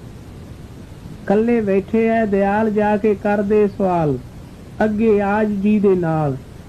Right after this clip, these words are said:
ਕਰ ਝੋਲੀ ਉਹਨਾਂ ਦੇ, ਮੂਹਰੇ ਜਾ ਕੇ ਦੁੱਖੜੇ ਫਰੋਲੀ ਉਹਨਾਂ ਦੇ।" ਜਾਂ ਅਕੰਤ ਬੈਠੇ ਆ,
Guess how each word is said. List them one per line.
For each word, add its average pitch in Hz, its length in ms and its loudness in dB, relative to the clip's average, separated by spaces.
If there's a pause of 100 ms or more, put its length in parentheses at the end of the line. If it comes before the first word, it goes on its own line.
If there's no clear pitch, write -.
(140)
ਕਰ 185 220 2
ਝੋਲੀ 180 600 2
ਉਹਨਾਂ 208 400 2
ਦੇ, 151 200 0 (500)
ਮੂਹਰੇ 233 280 4
ਜਾ 196 220 2
ਕੇ 180 160 -2
ਦੁੱਖੜੇ 170 500 0
ਫਰੋਲੀ 165 560 2
ਉਹਨਾਂ 147 280 0
ਦੇ।" - 180 -10 (1700)
ਜਾਂ 151 280 4
ਅਕੰਤ 180 400 0
ਬੈਠੇ 160 540 2
ਆ, 190 120 0